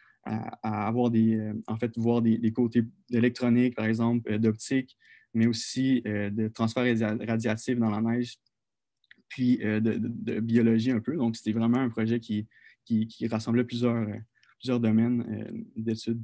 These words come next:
qui étaient super intéressants. Donc, c'est vraiment le fun, puis je vous encourage à, à nous joindre pour, euh, le, le futur, puis, euh, pour, euh, pouvoir, euh,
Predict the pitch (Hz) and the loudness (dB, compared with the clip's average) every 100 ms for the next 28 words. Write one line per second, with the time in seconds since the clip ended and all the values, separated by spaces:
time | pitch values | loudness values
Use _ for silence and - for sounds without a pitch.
0 | - - 110 113 107 - - 139 110 110 | -10 -8 -6 -2 -4 -6 -8 -4 -4 -4
1 | - - - _ _ _ _ _ _ _ | -8 -14 -18 _ _ _ _ _ _ _
2 | _ _ _ _ _ _ _ _ _ _ | _ _ _ _ _ _ _ _ _ _
3 | _ _ 127 127 123 - 120 120 113 120 | _ _ 0 0 0 2 4 6 4 2
4 | 143 160 - 160 190 147 117 117 113 120 | 2 0 0 -2 -2 -2 -2 0 0 -2
5 | 135 123 107 107 117 120 117 120 123 113 | -2 0 0 -2 0 0 2 0 0 -2
6 | 113 117 113 110 104 107 110 113 110 - | -2 -4 -2 -4 -2 -4 -2 -2 -4 -6
7 | - 131 127 - 107 107 104 104 55 53 | -6 -6 -6 -10 -6 -4 -4 -6 -8 -8
8 | 50 - - - _ _ _ _ _ - | -8 -10 -12 -16 _ _ _ _ _ -18
9 | - 127 117 110 107 104 117 120 113 107 | -2 0 2 0 -2 -2 -2 -2 -2 -6
10 | 110 | -8